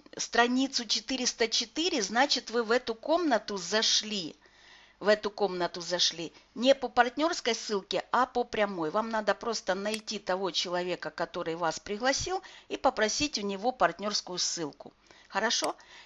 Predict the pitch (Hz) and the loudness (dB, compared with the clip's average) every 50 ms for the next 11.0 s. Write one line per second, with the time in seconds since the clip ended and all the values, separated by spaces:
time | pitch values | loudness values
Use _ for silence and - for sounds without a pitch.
0 | - - _ - 254 262 277 302 302 285 247 277 277 - 285 285 285 277 285 277 | -20 -20 _ -4 -2 2 4 4 4 4 2 0 2 6 8 8 8 8 4 2
1 | 269 302 294 - 339 339 370 381 349 - 254 226 214 196 196 196 196 202 226 208 | 2 0 2 4 4 4 4 4 2 0 2 4 4 4 4 2 0 4 6 6
2 | 202 180 - - 208 202 202 226 202 185 - 240 262 311 330 311 - - - 160 | 6 6 2 0 -6 -6 -6 -6 -6 0 4 4 6 6 6 4 2 0 0 -2
3 | 127 - _ _ - - - - - - - - - _ _ - - - - - | -4 -6 _ _ -20 -20 -20 -20 -20 -20 -20 -20 -20 _ _ -6 -6 2 6 8
4 | 240 180 139 - - - - _ _ _ _ _ _ _ _ _ - 247 311 320 | 8 8 8 6 0 -10 -18 _ _ _ _ _ _ _ _ _ 2 6 6 6
5 | 302 262 247 262 277 277 262 285 285 302 277 220 202 226 233 220 175 165 151 - | 6 6 2 0 0 0 2 2 2 2 2 2 -2 -4 -4 -4 -4 -6 -6 -8
6 | - - _ _ _ _ _ _ _ _ _ _ _ _ 202 233 254 - 294 285 | -12 -18 _ _ _ _ _ _ _ _ _ _ _ _ -4 -4 0 8 10 12
7 | 254 226 202 196 190 180 180 170 180 - - 320 339 349 339 330 302 302 294 269 | 12 12 10 6 2 4 4 4 4 8 10 10 10 10 8 6 2 2 0 0
8 | 269 269 339 415 427 - 254 - - - 285 - - 220 208 202 190 196 - 185 | 0 0 -2 -2 0 2 2 2 2 0 -2 -2 -2 2 4 4 4 4 0 -2
9 | 196 196 190 - - 202 - 269 311 330 320 320 294 277 - 269 262 - 269 269 | -2 0 0 -2 -4 -2 2 4 6 6 6 4 -2 -4 -4 -6 -4 2 4 4
10 | 262 254 247 247 226 - 240 226 226 - 233 220 220 214 214 208 - 208 202 202 | 4 4 2 -2 -2 -2 -2 -2 2 4 4 4 4 2 -2 -2 -2 -2 -2 -2